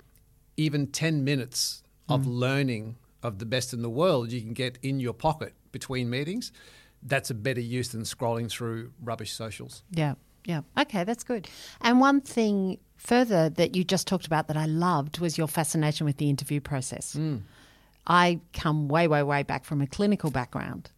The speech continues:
Speaker 2: and so interviewing was part of what
Speaker 1: Mm.
Speaker 2: I learnt. And I'm fascinated with it too. So tell me your view and how have you changed in your interviewing over six years?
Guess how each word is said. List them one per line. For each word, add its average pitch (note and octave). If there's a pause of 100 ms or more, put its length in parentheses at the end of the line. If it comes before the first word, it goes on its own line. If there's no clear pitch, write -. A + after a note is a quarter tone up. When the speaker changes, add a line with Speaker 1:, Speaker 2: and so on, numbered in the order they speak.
(200)
Speaker 2:
and D3+
so D3+ (460)
interviewing D#3+
was D3+
part D3+
of D3
what D3
Speaker 1:
Mm. D3
Speaker 2:
I D3
learnt. E3 (1200)
And F#3
I'm B3
fascinated D#3
with C#3+
it -
too. F3+
So A3+
tell C#4
me C#4+ (760)
your G3
view E3
and C#3
how G3
have F#3+
you F3
changed D3+
in D3
your D3
interviewing C#3
over C3+
six -
years? -